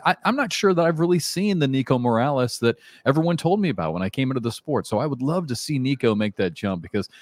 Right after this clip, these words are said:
not only do I like him as a person, uh, but he's just a great player.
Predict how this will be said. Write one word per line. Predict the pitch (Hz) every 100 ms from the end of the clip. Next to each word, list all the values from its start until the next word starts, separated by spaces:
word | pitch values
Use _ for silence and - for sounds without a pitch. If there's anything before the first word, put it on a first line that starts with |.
| -
not | 180
only | 214
do | 127
I | 110
like | 110 117
him | 110
as | 87
a |
person, | 82 120 101 85 73 _ _ _ _
uh, | - 92 87
but | 78 170
he's | -
just | 202
a |
great | 196 202
player. | 160 240 104